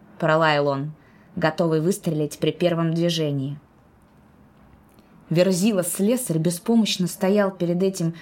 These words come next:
плюгавеньким солдатом, бессильный что-либо сделать.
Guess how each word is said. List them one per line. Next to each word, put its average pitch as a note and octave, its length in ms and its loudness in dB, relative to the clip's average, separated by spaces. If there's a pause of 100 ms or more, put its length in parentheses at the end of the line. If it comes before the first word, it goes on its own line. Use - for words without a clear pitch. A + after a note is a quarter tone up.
(300)
плюгавеньким F#3 800 4
солдатом, F#3 720 2 (540)
бессильный A3+ 720 4
что-либо F#3+ 560 0
сделать. F3+ 640 0